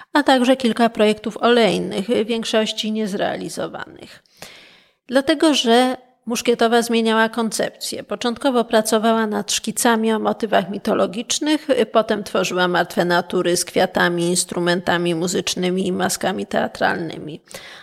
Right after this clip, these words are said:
A ostatecznie wybrała tematykę nawiązującą do, mm,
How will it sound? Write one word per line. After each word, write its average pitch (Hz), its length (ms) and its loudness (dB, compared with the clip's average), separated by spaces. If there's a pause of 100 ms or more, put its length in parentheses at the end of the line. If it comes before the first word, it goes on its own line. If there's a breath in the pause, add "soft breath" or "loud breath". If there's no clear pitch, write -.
(160 loud breath)
A 294 200 6
ostatecznie 226 640 4
wybrała 214 400 4
tematykę 214 540 2
nawiązującą 220 920 2
do, 208 260 2 (280)
mm, 190 760 -2